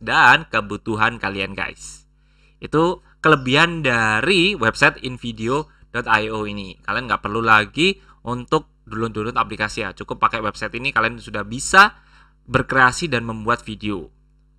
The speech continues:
Oke. Kalau udah,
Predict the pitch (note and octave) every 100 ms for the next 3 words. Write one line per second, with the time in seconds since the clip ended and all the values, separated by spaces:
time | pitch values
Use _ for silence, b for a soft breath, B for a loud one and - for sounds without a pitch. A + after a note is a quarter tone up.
0 | - - F#2 F#2 A2 D#3+ _ _ _ _
1 | _ _ _ _ _ - D3+ G3 C4 G3
2 | D3 G3 -